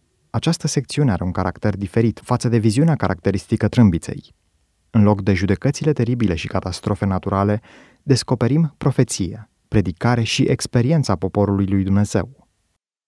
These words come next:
Este pauza din Apocalipsa zece și unsprezece legată în vreun fel de trâmbițe?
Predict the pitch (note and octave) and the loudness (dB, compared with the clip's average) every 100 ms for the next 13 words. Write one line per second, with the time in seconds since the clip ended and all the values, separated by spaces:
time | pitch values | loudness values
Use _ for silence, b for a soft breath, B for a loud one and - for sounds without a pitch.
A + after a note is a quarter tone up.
0 | _ C3+ D3 - E3 D3+ D3+ C#3 G2+ F#2+ | _ -2 -2 -2 -8 -6 -6 -4 -6 -2
1 | F#2 - G#2 G2+ G2+ - F#2+ F2+ C3 F#2+ | -4 -2 -4 -2 -4 -2 -4 -2 -2 -4
2 | F2+ G2+ F2+ - F#2+ F2+ - G#2 _ B2 | -4 -2 -2 -2 -4 -4 -6 -6 _ 0
3 | A#2 E3 F3+ E3 C3+ C3 C3+ B2+ F#2+ - | 2 0 0 -2 0 0 0 0 0 2
4 | A#2 C3+ C#3+ A2 | 0 0 -2 -6